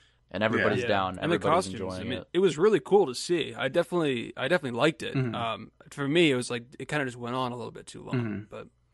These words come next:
Speaker 2: Yeah, and I thought, I thought this was very performance driven too, 'cause the guy who played Black Orpheus,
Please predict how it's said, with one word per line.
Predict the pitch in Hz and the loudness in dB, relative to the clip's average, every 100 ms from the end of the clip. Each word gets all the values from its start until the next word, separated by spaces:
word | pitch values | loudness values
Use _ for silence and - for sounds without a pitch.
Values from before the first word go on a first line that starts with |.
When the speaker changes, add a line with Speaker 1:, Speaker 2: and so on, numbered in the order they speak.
| - | -2
Speaker 2:
Yeah, | 139 120 113 | 4 6 6
and | - 147 131 | 4 4 6
I | 131 | 4
thought, | 139 160 139 | 6 4 6
I | 143 139 | 6 4
thought | 127 151 147 | 4 4 4
this | - 117 | 2 -2
was | 113 | -2
very | 110 107 | 0 0
performance | 104 - 101 104 95 | -2 -4 -2 -2 -4
driven | - 95 92 95 | -4 -4 -2 -4
too, | 110 95 | -2 -2
'cause | 110 113 | -2 -4
the | 120 | 0
guy | 107 104 | 2 4
who | 117 | 2
played | 101 110 101 | -2 -2 -2
Black | 110 101 101 | 0 0 0
Orpheus, | 107 98 - 104 98 - | -2 -4 -2 -2 -2 -6